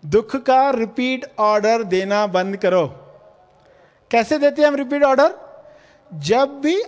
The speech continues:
आप दुख पर ध्यान करते हैं, जब भी आप दुख पर सोचते रहते, तो आप दुख का ऑर्डर दे रहे, रिपीट ऑर्डर, कि आगे भी वही आए। ये ध्यान की ट्रेनिंग है।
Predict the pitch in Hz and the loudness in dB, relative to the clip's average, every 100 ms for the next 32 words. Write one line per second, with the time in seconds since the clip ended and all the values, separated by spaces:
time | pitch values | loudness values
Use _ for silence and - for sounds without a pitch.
0 | 240 262 294 294 180 165 240 - 370 302 | -4 -2 -2 -4 -6 -4 -4 -4 -2 2
1 | 320 330 220 208 262 285 277 262 226 269 | 2 2 0 0 0 -2 -2 -2 0 0
2 | 269 220 240 156 - - _ _ _ _ | 2 0 -2 -6 -12 -20 _ _ _ _
3 | _ _ _ _ _ _ - 151 202 196 | _ _ _ _ _ _ -14 -4 -2 0
4 | 277 226 185 226 285 330 294 294 - 311 | -2 0 -2 -2 2 2 2 -2 0 2
5 | 294 294 214 139 - - - _ _ _ | 2 2 -2 -2 -16 -20 -20 _ _ _
6 | _ _ _ _ - 240 233 226 254 247 | _ _ _ _ -2 -2 2 2 2 -2
7 | 165 214 214 254 262 254 208 202 220 214 | -4 -4 -4 -4 0 2 4 2 2 0
8 | 196 175 143 - - - _ - 226 262 | 0 0 -4 -6 -20 -20 _ -4 -2 0
9 | 320 311 233 185 - - - 247 - 202 | 2 2 2 -2 -6 -18 -8 -6 0 2
10 | 208 240 254 220 233 196 147 98 - - | 2 2 2 2 4 2 0 -6 -20 -20
11 | _ _ _ _ _ _ _ _ _ _ | _ _ _ _ _ _ _ _ _ _
12 | 196 311 277 208 240 311 330 311 302 339 | -6 -6 -2 -2 0 -2 -2 0 0 0
13 | 330 160 - - | -2 -2 -6 -20